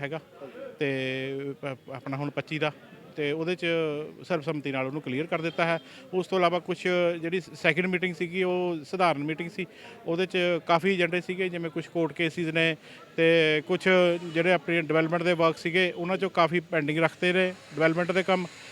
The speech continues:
ਉਹ ਕਹਿੰਦੇ ਵੀ ਜਿਹੜੇ ਪਿਛਲੇ ਟੈਂਡਰ ਨੇ ਉਹਨਾਂ ਦੇ ਕੰਮ ਕਰਵਾਏ ਜਾਣ ਪਹਿਲਾਂ। ਤੇ ਕੁਛ ਉਸ ਤੋਂ ਇਲਾਵਾ ਜਨਰਲ ਸੀਗੇ, ਜਿਵੇਂ ਕੋਈ ਜਿਹੜੇ ਲੋਕ, ਅ, ਪਲਾਟਾਂ 'ਚ ਕੂੜਾ, ਕੂੜਾ ਸੁੱਟ ਦਿੰਦੇ ਨੇ, ਸੜਕਾਂ 'ਤੇ ਕੂੜਾ ਸੁੱਟਦੇ ਨੇ, ਉਹਨਾਂ ਦੇ ਖਿਲਾਫ ਸਖਤ ਕਾਰਵਾਈ, ਜੁਰਮਾਨਾ,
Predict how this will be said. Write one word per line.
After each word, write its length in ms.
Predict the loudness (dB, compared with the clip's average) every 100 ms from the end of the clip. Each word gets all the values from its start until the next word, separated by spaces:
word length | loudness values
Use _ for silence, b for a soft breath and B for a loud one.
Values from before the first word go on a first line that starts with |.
| -16 -6
ਉਹ 60 | -2
ਕਹਿੰਦੇ 180 | 2
ਵੀ 60 | 4
ਜਿਹੜੇ 160 | 4 4
ਪਿਛਲੇ 300 | 4 4 4
ਟੈਂਡਰ 320 | 4 2 2
ਨੇ 140 | 2
ਉਹਨਾਂ 200 | 2 2
ਦੇ 80 | 2
ਕੰਮ 220 | 2 2
ਕਰਵਾਏ 320 | 2 4 6
ਜਾਣ 160 | 6 2
ਪਹਿਲਾਂ। 280 | 2 0 -2 -6 -18 -20 -12 -4
ਤੇ 100 | 0
ਕੁਛ 220 | 0 2
ਉਸ 120 | 2
ਤੋਂ 120 | 4
ਇਲਾਵਾ 280 | 6 6 6
ਜਨਰਲ 340 | 4 4 2 0
ਸੀਗੇ, 260 | 2 2
ਜਿਵੇਂ 360 | 2 2 2 0 -6 -18 -6 0
ਕੋਈ 140 | 4
ਜਿਹੜੇ 220 | 6 6
ਲੋਕ, 280 | 8 6 8
ਅ, 800 | 6 4 0 -12 -8 -2 2 2 6
ਪਲਾਟਾਂ 340 | 6 6 4
'ਚ 60 | 4
ਕੂੜਾ, 340 | 2 2 2
ਕੂੜਾ 260 | 4 6 6
ਸੁੱਟ 180 | 4 4
ਦਿੰਦੇ 260 | 4 6
ਨੇ, 200 | 6 4 0 -12 -14 2
ਸੜਕਾਂ 300 | 4 6 6
'ਤੇ 80 | 4
ਕੂੜਾ 220 | 4 2
ਸੁੱਟਦੇ 220 | 2 0
ਨੇ, 80 | 2
ਉਹਨਾਂ 200 | 2 2
ਦੇ 80 | 2
ਖਿਲਾਫ 260 | 6 6 6
ਸਖਤ 300 | 2 2 4
ਕਾਰਵਾਈ, 400 | 4 6 2 2
ਜੁਰਮਾਨਾ, 640 | 2 4 2 4 2